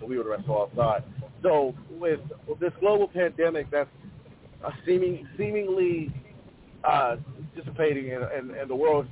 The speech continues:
seemingly opening up and the restrictions se-, seemingly seem to lift, um, outside, outside shows are great. <laughs> You know what I mean? I think it, it's an opportunity for wrestlers to test themselves. You know what I mean?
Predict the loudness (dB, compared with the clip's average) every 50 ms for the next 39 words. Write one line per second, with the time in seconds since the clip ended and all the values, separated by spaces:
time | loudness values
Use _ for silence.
0 | -6 -4 -4 -2 -2 -4 -4 -6 -6 -6 -6 -4 -4 -4 -4 -2 0 2 2 2
1 | 0 -2 -8 -12 -12 -10 -6 -4 -4 -4 -4 -4 -8 -10 -10 -10 -12 -14 -10 -10
2 | -8 -8 -8 -8 -10 -12 -14 -18 -16 -10 -4 -2 -2 -2 0 -2 0 2 4 4
3 | 4 2 0 -6 -12 -14 -12 -12 -12 -12 -14 -16 -18 -18 -20 -20 -20 -20 -20 -20
4 | -20 -20 -20 -20 -20 -20 -20 -20 -20 -20 -20 -20 -14 -4 0 2 2 4 4 4
5 | 2 0 -4 -12 -20 -20 -20 -20 -20 -20 -20 -20 -20 -16 -4 0 2 4 4 2
6 | 2 -2 -4 -4 -2 -2 -2 -2 -2 -2 -2 -2 -2 0 0 0 0 0 -2 -4
7 | 0 2 2 2 0 -2 -8 -14 -14 -14 -14 -14 -16 -16 -18 -18 -18 -16 -16 -14
8 | -4 0 2 4 6 6 4 4 2 0 -2 -4 -4 -6 -8 -12 -14 -14 -14 -14
9 | -6 0 2 2 2 2 0 -4 -6 -8 -10 -12 -10 -10 -12 -12 -10 -10 -6 -4
10 | -2 -2 -2 -4 -6 -4 -2 -2 -2 -2 -2 -4 -8 -4 0 2 2 4 4 2
11 | 0 -2 -6 -14 -20 -20 -20 -4 2 2 2 2 2 -2 -8 -8 -8 -10 -14 -12
12 | -4 0 0 0 0 -2 -4 -6 -2 2 4 4 4 2 0 -6 -18 -16 -14 -14
13 | -14 -14 -16 -20 -20 -20 -14 -6 0 2 4 4 4 2 0 -2 -4 -6